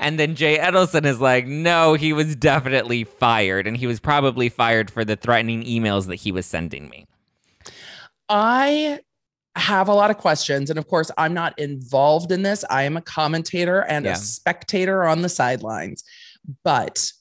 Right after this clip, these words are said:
Speaker 2: it seems that Ron Richards has put in a fair amount of time and work into tracking down Erica. Legal motions have been filed, court appearances have been made,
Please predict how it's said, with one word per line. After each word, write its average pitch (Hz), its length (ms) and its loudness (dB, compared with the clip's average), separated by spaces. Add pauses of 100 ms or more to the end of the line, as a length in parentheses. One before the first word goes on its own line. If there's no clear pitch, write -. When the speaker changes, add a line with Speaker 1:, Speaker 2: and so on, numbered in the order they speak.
(200)
Speaker 2:
it 185 160 -2
seems 208 420 2
that 262 120 2
Ron 196 240 0
Richards 170 360 -2
has 202 500 -2
put 254 240 -2
in 143 400 0
a 156 80 0
fair 151 260 0
amount 151 220 -2
of 147 80 -8
time 143 320 -4
and 143 180 -8
work 131 320 -6 (380)
into 151 1040 0 (800)
tracking 170 400 0
down 156 180 2
Erica. 131 400 0
Legal 156 320 -4
motions 165 640 -4
have 170 80 -6
been 160 120 -4
filed, 135 540 -2 (240)
court 185 260 0
appearances 156 600 0
have 135 120 0
been 135 160 -2
made, 131 360 -4